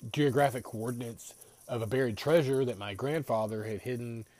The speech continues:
uh, after post-World War Two, and he had told me whenever I was a kid, and I didn't know what the hell he was talking about, but by having that rememory, I now have those coordinates, and as an adult, I know exactly what the fuck to do with them.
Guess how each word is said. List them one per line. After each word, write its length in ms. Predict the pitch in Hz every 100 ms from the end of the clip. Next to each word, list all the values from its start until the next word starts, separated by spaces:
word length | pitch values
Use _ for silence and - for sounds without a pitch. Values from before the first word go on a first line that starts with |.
| _ _ 110
uh, 20 |
after 540 | 107 98 113 117 -
post-World 500 | 101 135 131 127 117
War 120 | 104
Two, 500 | 98 190 170 131 127 123 _ _ _ _
and 640 | 120 113 101 95 92 90 87 - _ _ _ _ _ _ _ _
he 160 | 131 135
had 140 | 117
told 220 | 127 135
me 60 | 127
whenever 260 | 117 113 113
I 40 |
was 100 | 98
a 60 | -
kid, 420 | - 165 117 107
and 180 | 110 104
I 140 | 104 - _ 110 107
didn't 220 | 123 107
know 120 | 107
what 160 | 107 110
the 100 | 107
hell 160 | 110 117
he 100 | 107
was 120 | 104
talking 280 | 139 160 117
about, 260 | 101 101 - - - -
but 180 | - 127
by 160 | 117 127
having 260 | 131 123 117
that 120 | 104
rememory, 580 | 120 117 151 110 104 101
I 160 | 113 107
now 300 | 110 101 92
have 160 | - 98
those 140 | 98
coordinates, 440 | - 113 98 87
and 220 | - 98 92
as 160 | 107
an 100 | 101
adult, 280 | 95 95 98
I 60 | 92
know 120 | 95
exactly 380 | 92 95 92 101
what 120 | 95
the 60 | -
fuck 160 | 95
to 80 | -
do 100 | 101
with 100 | 107
them. 120 | 90